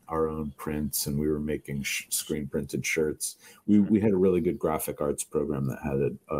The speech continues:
Speaker 1: a dark room for us. So, um, you know, I, I really loved it in there. If, you know,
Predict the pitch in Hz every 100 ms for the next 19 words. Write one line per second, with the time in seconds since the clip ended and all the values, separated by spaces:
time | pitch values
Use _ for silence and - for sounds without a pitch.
0 | 69 69 69 - 73 67 67 64 65 67
1 | - 78 71 65 - - - - 71 71
2 | 67 69 - - 78 71 67 - - 87
3 | 76 78 - 92 92 85 76 80 73 71
4 | 71 - 71 67 65 64 - - - -
5 | _ _ _ 110 98 87 82